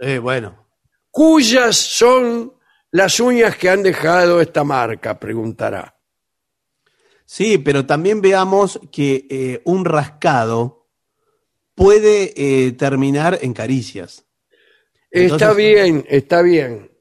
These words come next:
Speaker 1: es
Speaker 2: Eso
Speaker 1: una puerta de entrada.
Speaker 2: es una
Speaker 1: Eh,
Speaker 2: puerta, sí, golpea que te van a ver.
Speaker 1: Sí.
Speaker 2: <laughs> A mí más bien, si, cuando me están ras-, cuando me rasco, me rasco.
Speaker 1: Bueno, sí, señor.
Speaker 2: Y cuando
Speaker 1: Pero
Speaker 2: amo, amo.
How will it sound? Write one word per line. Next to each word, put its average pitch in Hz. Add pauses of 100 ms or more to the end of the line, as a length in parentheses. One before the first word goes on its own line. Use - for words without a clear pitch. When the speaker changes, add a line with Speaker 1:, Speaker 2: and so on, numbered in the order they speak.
(120)
Speaker 1:
es 208
Speaker 2:
Eso 226
Speaker 1:
una 185
puerta 185
de 160
entrada. 151
Speaker 2:
es 202
una 196
Speaker 1:
Eh, 135
Speaker 2:
puerta, 185
sí, 196
golpea 180
que 190
te 170
van 175
a 170
ver. 143 (100)
Speaker 1:
Sí. 156
Speaker 2:
<laughs> -
A 208
mí 277
más 233
bien, 247 (1200)
si, -
cuando 202
me 202
están 247
ras-, 202
cuando 233
me 254
rasco, 269
me 190
rasco. 110 (280)
Speaker 1:
Bueno, 175
sí, 196
señor. 139
Speaker 2:
Y -
cuando 208
Speaker 1:
Pero 226
Speaker 2:
amo, 254
amo. 143